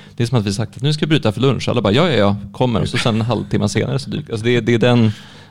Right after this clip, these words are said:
det är den nivån att man är väldigt, man är väldigt närvarande med uppgiften att behandla en person.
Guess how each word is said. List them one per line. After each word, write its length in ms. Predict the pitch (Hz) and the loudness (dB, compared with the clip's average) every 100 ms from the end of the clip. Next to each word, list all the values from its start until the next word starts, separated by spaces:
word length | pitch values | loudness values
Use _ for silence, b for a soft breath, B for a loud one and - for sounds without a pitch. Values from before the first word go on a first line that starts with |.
| - | -4
det 60 | 120 | 0
är 40 | |
den 300 | 113 135 120 | 2 4 4
nivån 360 | 117 143 113 98 | 4 4 4 4
att 140 | 95 | 4
man 100 | 104 | 2
är 40 | 98 | 4
väldigt, 540 | 110 104 101 - - | 4 2 -2 -6 -4
man 160 | 107 110 | 0 2
är 40 | |
väldigt 360 | 110 101 - - - - - - - | 2 -2 -6 -20 -20 -20 -20 -18 -2
närvarande 880 | 123 135 101 95 123 135 127 110 98 | 2 4 4 2 2 2 2 2 2
med 520 | 98 98 95 92 107 - | 4 4 2 -2 -6 -2
uppgiften 640 | 95 - 101 98 - 98 | -2 -2 -6 -6 -4 -4
att 100 | 202 | -4
behandla 400 | 104 98 - - | -6 -6 -6 -8
en 100 | - | -8
person. 260 | 131 165 | -6 -8